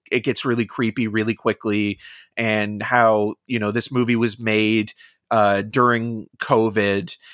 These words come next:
and they use that as well, and a lot of it is, uh, in-camera practical effects, and they kinda, Rob Savage is the guy who directed the movie, and he got, like, a three-picture deal from Blumhouse with this,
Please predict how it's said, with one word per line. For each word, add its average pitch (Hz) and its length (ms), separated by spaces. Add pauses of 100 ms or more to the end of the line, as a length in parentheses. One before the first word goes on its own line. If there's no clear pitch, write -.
(180)
and 107 540
they 113 120
use 113 420
that 120 240
as 113 140
well, 110 520
and 110 140
a 107 60
lot 110 280
of 110 160
it 104 100
is, 104 460
uh, 98 320 (1080)
in-camera 123 800
practical 123 600
effects, - 480
and 113 120
they 113 80
kinda, 135 340 (400)
Rob 147 300
Savage 127 400
is 113 100
the 117 80
guy 110 300
who 110 300
directed 113 420
the 117 40
movie, 107 440
and 101 100
he 110 120
got, 120 200
like, 107 140
a 135 40
three-picture 131 560
deal 110 240
from 110 220
Blumhouse 107 560
with 113 140
this, 104 320